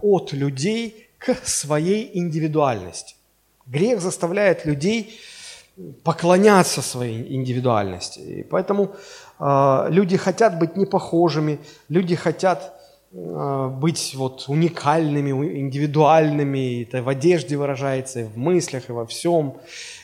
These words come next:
Уже там кто-то себе серёжки в уши мужики вешают,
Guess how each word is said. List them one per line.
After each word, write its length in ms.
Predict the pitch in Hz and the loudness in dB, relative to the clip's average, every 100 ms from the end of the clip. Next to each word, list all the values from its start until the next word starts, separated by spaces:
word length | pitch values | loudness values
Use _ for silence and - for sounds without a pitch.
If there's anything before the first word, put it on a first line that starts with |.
| - | -12
Уже 720 | 151 139 131 165 151 139 127 131 - - | -4 -2 4 6 6 4 -2 -8 -14 -4
там 200 | 131 117 | -2 -2
кто-то 320 | - 160 151 | -2 -2 -2
себе 400 | 131 139 139 135 | -6 -4 0 0
серёжки 580 | 123 143 135 139 - 127 | 0 0 2 2 0 -6
в 160 | 120 123 | -4 -4
уши 200 | - 117 | -4 -6
мужики 420 | 117 113 104 117 | -6 -6 -6 -6
вешают, 520 | 113 107 - 104 | -4 -6 -8 -12